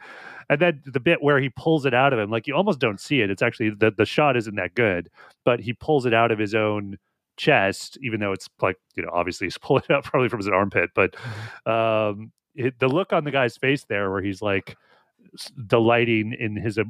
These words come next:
Speaker 1: immortality and that he's about to slaughter someone, I thought, you know, it worked really well. So the episode three cliffhanger
Speaker 2: Yeah.
Speaker 1: <laughs> is, makes up for the other two cliffhangers, which aren't so
Speaker 2: Ap-,
Speaker 1: good.
Speaker 2: apparently, so a lot of scenes were removed because they were thought to be too violent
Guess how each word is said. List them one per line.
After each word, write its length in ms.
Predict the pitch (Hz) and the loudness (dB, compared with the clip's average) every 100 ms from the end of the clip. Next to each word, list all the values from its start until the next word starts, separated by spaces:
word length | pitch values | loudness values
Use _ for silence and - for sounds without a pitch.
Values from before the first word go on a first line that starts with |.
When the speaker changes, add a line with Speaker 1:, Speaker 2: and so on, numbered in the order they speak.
| - | -2
Speaker 1:
immortality 800 | 127 113 107 107 107 101 95 101 | 2 2 2 2 2 2 0 -2
and 120 | 95 | -4
that 100 | 98 | -4
he's 120 | 92 | -4
about 240 | 92 98 95 | 0 0 0
to 80 | 107 | -6
slaughter 420 | - 104 113 98 | 0 2 2 0
someone, 480 | - 92 95 90 92 | -4 -4 -4 -6 -6
I 60 | 101 | -4
thought, 240 | 110 92 - _ | 2 2 0 _
you 80 | 101 | 0
know, 160 | 90 85 | 0 0
it 140 | 95 92 | -6 -2
worked 180 | 117 110 | -2 0
really 140 | 92 | -2
well. 160 | 87 87 | -2 -2
So 100 | 117 | -2
the 120 | 120 | 0
episode 380 | 151 151 156 131 | 0 0 -2 0
three 340 | 127 120 117 - _ | 2 2 2 -4 _
cliffhanger 640 | - 113 113 101 101 98 92 _ _ _ | -2 0 2 0 0 -2 -4 _ _ _
Speaker 2:
Yeah. 260 | 131 123 110 | 2 2 2
Speaker 1:
<laughs> 80 | 139 | 2
is, 220 | 135 123 123 | 0 -2 -2
makes 260 | 196 - | -2 2
up 140 | 196 - | 0 0
for 80 | |
the 80 | 156 | 0
other 160 | 160 147 | 2 2
two 120 | 131 | 0
cliffhangers, 520 | 120 101 98 92 98 | -2 -2 -4 -4 -6
which 80 | 101 | -4
aren't 160 | 104 92 | -4 0
so 80 | 82 | -2
Speaker 2:
Ap-, 80 | |
Speaker 1:
good. 140 | - 85 | -2 0
Speaker 2:
apparently, 1040 | 143 - - 202 233 208 151 131 120 117 - | 0 0 -4 0 0 0 2 2 2 0 -2
so 340 | - 135 123 - | 0 2 2 2
a 80 | |
lot 280 | 120 123 147 | 0 0 -2
of 100 | 175 | -2
scenes 540 | - 127 120 113 110 113 | -2 0 0 0 -4 -4
were 160 | 107 | -2
removed 720 | 104 104 107 107 87 95 - | -2 -2 0 -2 -4 -10 -8
because 260 | - - 110 | -6 -4 -2
they 80 | 104 | 0
were 80 | 98 | -2
thought 240 | - 107 | -2 -4
to 60 | - | -2
be 140 | 107 | -6
too 220 | - 117 101 | -4 -4 -4
violent 600 | 104 101 104 - - | 0 0 0 -6 -12